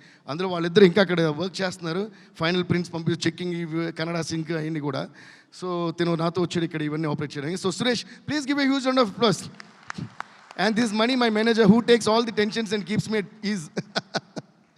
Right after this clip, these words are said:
So, వీళ్ళు చేసిన సౌండ్ నుంచే మీకు వినిపిస్తుంది కాబట్టి వీళ్ళందరికీ చాలా thanks. And I would like to thank all my,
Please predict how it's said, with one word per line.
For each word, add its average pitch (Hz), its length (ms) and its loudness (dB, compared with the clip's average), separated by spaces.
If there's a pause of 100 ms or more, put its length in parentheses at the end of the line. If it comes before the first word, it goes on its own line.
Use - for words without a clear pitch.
(140)
So, - 380 -4 (340)
వీళ్ళు 214 220 -2
చేసిన 226 300 -4
సౌండ్ 233 280 2
నుంచే 240 420 -2
మీకు 233 160 -8
వినిపిస్తుంది 196 400 -8
కాబట్టి 180 420 -6
వీళ్ళందరికీ 170 680 -8
చాలా 156 120 -8
thanks. 156 320 -12 (300)
And 156 100 -6
I 165 40 -2
would 170 100 -6
like 180 120 -6
to 202 80 -6
thank 185 240 -6
all 185 420 0
my, 214 200 -6